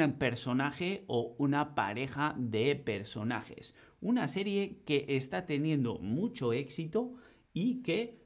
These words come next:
bueno, en la, el caso de España cuentan esta relación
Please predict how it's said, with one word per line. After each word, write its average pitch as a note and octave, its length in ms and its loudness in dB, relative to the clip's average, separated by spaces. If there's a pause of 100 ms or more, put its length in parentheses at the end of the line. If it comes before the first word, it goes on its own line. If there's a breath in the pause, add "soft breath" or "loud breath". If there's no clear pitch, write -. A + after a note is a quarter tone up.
(100)
bueno, D#3+ 340 -2 (800 soft breath)
en A#2+ 280 2
la, A#2+ 340 0
el A#2+ 420 0
caso E3+ 360 -2
de D#3 160 2
España D3 640 -2
cuentan D3 600 0
esta C3 320 -4
relación D3+ 800 0